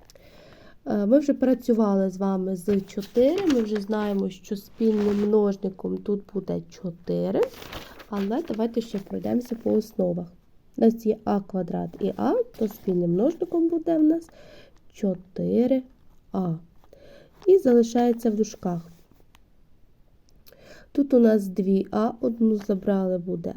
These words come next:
а. додати. Шістнадцяте, чотири на чотири, чотири забрали, залишилось чотири, або можете ділити,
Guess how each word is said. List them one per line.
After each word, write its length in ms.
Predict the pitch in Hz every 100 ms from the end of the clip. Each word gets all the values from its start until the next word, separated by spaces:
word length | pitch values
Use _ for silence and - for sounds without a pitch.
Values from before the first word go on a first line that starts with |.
| - -
а. 420 | 175 170 190 330 - - - -
додати. 760 | 190 175 180 175 180 196 277 302 311 -
Шістнадцяте, 800 | - 220 - 208 196 202 196 202
чотири 480 | - 214 220 208 202
на 140 | 196
чотири, 520 | 190 202 - 190 185
чотири 440 | 180 - 214 202 190
забрали, 480 | 196 190 190 185
залишилось 600 | 175 185 185 180 185 170 -
чотири, 600 | 180 170 - 165 190 -
або 140 | 240 240
можете 340 | 247 247 240
ділити, 460 | 233 247 254 254